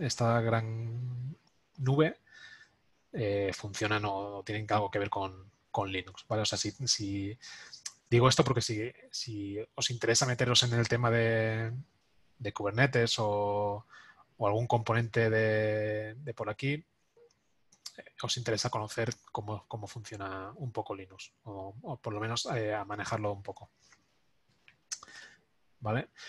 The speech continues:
Eh, otro de los motivos es porque es el sistema operativo más usado en Internet, ¿vale? Eh, como hemos comentado al principio, es el más usado en la mayoría de clouds públicas, por no decir en todas. Eh, en Amazon, por ejemplo, eh, prácticamente todo es Linux.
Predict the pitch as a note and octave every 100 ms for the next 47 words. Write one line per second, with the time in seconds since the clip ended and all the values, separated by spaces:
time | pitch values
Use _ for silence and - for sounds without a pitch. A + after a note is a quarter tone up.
0 | - _ _ _ C3 G#2+ A#2 A2 A#2+ B2
1 | A#2+ A#2+ B2 A#2 C#3+ D#3 - - - B2
2 | - A2+ A#2+ C3 - A2 A2+ A2+ B2 A#2+
3 | A2+ A#2 C3 A#2+ A2+ B2 B2 A#2 G#2+ G#2
4 | A2+ - _ _ _ - F3 A2+ B2+ -
5 | - A2 G#2 G#2 G2+ G2+ G2 G2 G#2+ _
6 | _ _ _ _ _ _ _ - G#2+ A2
7 | - A#2 A#2+ A2 A2 D3 B2 G#2+ G#2+ A2
8 | A#2+ A2+ A2 G#2 G#2+ G#2+ A2 G#2+ A2 G#2+
9 | - D3 D3+ E3 F3 B2 A2 G#2 - A2
10 | G#2+ D3+ E3 C#4 - - - - - _
11 | _ - A2+ A2 - A#2+ C3 B2+ C3+ B2+
12 | C3 D3+ B2 G#2 G#2+ D3 A2+ G#2+ A#2 A2+
13 | B2 A#2+ A#2+ B2+ B2 A#2+ B2 D3+ E3+ -
14 | -